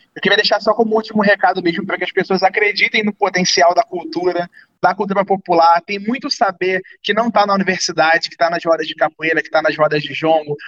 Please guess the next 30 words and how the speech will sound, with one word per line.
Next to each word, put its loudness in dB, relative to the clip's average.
nos -2
terreiros 0
de -2
candomblé, 2
de -10
umbanda, 0
nas 0
rodas 2
de -6
samba. 0
Tem -6
muito -12
saber -2
sendo -4
construído -4
aí 2
por -12
pessoas 2
diversas 0
em -10
espaços -2
também -6
não -4
acadêmicos. -2
Esses -12
saberes 0
têm -2
que -8
ser -2
considerados 0